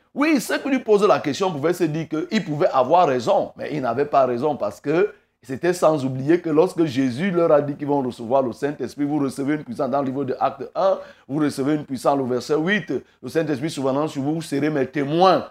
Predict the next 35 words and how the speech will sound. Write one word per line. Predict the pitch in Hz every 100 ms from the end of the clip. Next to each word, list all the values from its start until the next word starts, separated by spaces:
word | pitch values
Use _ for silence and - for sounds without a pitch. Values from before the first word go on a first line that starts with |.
| _
à | -
Jérusalem, | 107 147 147 147 156 180
à | 170
la | 160
Judée, | 135 147 180
en | 160
Samarie. | - 165 170 180 247 147 - _
Donc, | - 156 107 95
Dieu | 110 185 220
était | 170 190
en | 185
train, | 175
Jésus | 180 143 151 196
était | 190
en | 185
train | 170
de | 180
dire | 160 170
que | 175 185 - _
le | 160 170
temps | 226 254
là | 233 -
est | 180
passé, | 180 147 131 - 180 214 220 - _
où | 208
il | 202
y | 175
avait | 127 147 226 247 - _ 180 202
une | 190 220 214
scission, | 214 - 180 - 175 220
il | -
y | 165
avait | 165
une | 202 196
séparation | 190 185 139 143 131 - 151 185 220